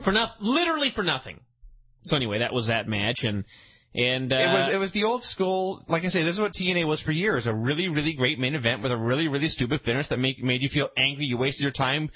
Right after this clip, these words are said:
Speaker 2: getting emotionally invested in it. And for most of this match, it was actual wrestling, as opposed to the stunt show we had seen for the prior two hours. It was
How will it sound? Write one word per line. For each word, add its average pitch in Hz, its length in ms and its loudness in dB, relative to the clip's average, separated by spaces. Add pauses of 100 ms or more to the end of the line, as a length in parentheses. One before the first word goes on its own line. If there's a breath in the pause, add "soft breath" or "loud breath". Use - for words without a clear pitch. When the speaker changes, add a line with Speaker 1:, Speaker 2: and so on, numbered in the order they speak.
(260 loud breath)
Speaker 2:
getting 131 180 2
emotionally 117 380 -2
invested 165 380 -2
in 92 80 -2
it. 80 100 -6 (300 loud breath)
And 139 140 0
for 156 80 -6
most 147 240 2
of - 60 -14
this 185 160 -2
match, 131 300 0
it 160 60 0
was 139 240 -2 (120)
actual 135 500 0
wrestling, 175 440 0
as 123 180 0
opposed 139 240 0
to 147 80 -2
the 143 100 0
stunt 226 300 0
show 135 160 0
we 127 100 0
had 135 100 -2
seen 139 220 0
for 156 80 -2
the 151 100 0
prior 202 260 0
two 120 180 0
hours. 95 240 0
It 120 60 0
was 113 180 -2